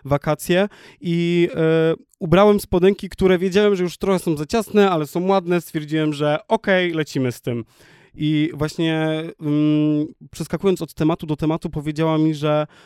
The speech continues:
no spoko, ostatnio właśnie gadałam z moim kumplem, powiedział, że on, e, wstydzi się zakładać krótkich spodenek, a ja mówię: "Ale moment, dlaczego?" W sensie, no bo on zawsze miał problem, że ma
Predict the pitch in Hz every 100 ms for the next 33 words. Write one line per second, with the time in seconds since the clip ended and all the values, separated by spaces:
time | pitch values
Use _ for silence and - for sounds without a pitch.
0 | _ 147 151 151 - - 151 147 - 147
1 | 139 135 135 131 139 135 131 131 131 151
2 | 139 131 123 131 127 123 123 123 127 127
3 | 123 127 127 - - 127 123 - 123 117
4 | 127 120 - - - 123 - 127 123 117
5 | - 123 123 123 127 123 120 _ _ _
6 | 113 104 139 117 104 110 - 160 113 101
7 | - 117 - 120 117 117 - - - 139
8 | 143 143 139 131 131 - 131 127 131 123
9 | 123 123 123 123